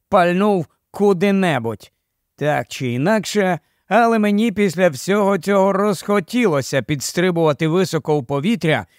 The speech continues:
або ж ковзати понад дахами. Я вирішив пройти кілька будівель наскрізь,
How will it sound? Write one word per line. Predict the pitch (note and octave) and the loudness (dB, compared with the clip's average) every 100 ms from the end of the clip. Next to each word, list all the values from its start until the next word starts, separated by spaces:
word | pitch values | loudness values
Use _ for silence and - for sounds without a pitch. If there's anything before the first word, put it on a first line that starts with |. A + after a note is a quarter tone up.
| _ | _
або | - D3+ D3+ G#3+ | -2 0 2 0
ж | - - | 0 0
ковзати | F3 G#3+ F3+ G3+ E3+ G#3 | 2 2 2 0 0 -2
понад | D3+ E3+ E3+ F3 C#3+ | 0 0 2 0 2
дахами. | F3+ D#3 F#3 D3+ B2 G2 _ _ _ _ | 0 0 -2 0 -2 -6 _ _ _ _
Я | G#2+ A#2+ E3+ C4+ | -8 -2 2 2
вирішив | C4 B3+ C4 B3+ G3 B3 A#3+ A3+ - _ - | 2 0 0 -2 -2 0 2 0 -4 _ -2
пройти | D3+ E3 D#3+ - B3 A#3 | 0 2 0 -2 0 0
кілька | - A3 A#3 E3+ G#3+ | -2 -2 -2 0 0
будівель | F3+ E3+ C#3 G3 G3+ F#3+ | 2 0 0 0 2 2
наскрізь, | F3+ G3 F#3+ C3+ - B2 G2+ - | 2 2 0 -2 -6 -8 -8 -16